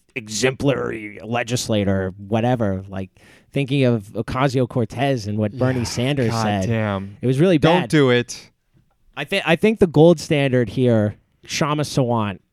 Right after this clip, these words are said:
Speaker 1: she, she issued a very straightforward statement about John McCain.
Speaker 2: I didn't catch it. <laughs>
Speaker 1: I
Speaker 2: But it was pretty straightforward. I'll take your word for it. Uh,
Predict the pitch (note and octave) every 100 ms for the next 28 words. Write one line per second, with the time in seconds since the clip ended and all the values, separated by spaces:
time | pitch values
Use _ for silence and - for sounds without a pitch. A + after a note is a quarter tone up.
0 | _ - C3+ C3+ - C#3 C3 B2+ C3+ B2+
1 | A2+ - - A2+ B2 C3+ C3+ C3+ - B2
2 | A#2+ - A#2+ A2+ G#2+ - A#2 G#2+ A2 G#2
3 | - _ _ _ _ _ - A#2 G#2+ G#2
4 | G#2+ G2+ F#2+ G2+ F#2+ F#2 F#2+ _ _ _
5 | _ _ - A#2+ A#2 A2+ G#2+ G#2 - -
6 | - _ _ _ _ _ _ _ _ _
7 | _ _ _ _ _ B2 F#2+ E2+ A#2 A#2+
8 | A#2 A2+ D3+ A#2 - D3+ - C#3+ A#2+ B2
9 | G#2 G#2 - - D#3+ - - C#3 D3+ D3
10 | C#3+ A#2+ A#2 - G#2 G2+ - _ _ _
11 | _ C3+ C3+ C3+ C3+